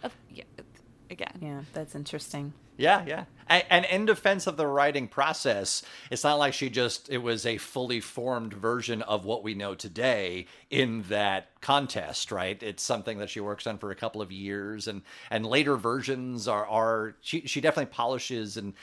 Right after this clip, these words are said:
Speaker 3: and adds things into later versions that I think become the versions that we know today.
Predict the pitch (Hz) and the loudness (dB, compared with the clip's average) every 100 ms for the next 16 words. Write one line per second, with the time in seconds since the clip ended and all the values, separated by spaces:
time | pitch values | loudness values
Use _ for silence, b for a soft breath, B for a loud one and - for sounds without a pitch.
0 | B 101 104 113 113 120 107 117 104 101 | B -8 -4 0 0 0 -4 -6 -6 -6
1 | 110 107 104 101 92 104 101 98 87 85 | -6 -6 -6 -6 -6 -6 -6 -8 -10 -8
2 | 92 90 - 98 98 - 98 95 85 90 | -6 -6 -6 -10 -10 -8 -6 -6 -10 -8
3 | 98 95 98 92 92 90 92 87 90 85 | -8 -8 -10 -10 -10 -10 -10 -10 -14 -10
4 | 95 151 | -8 -8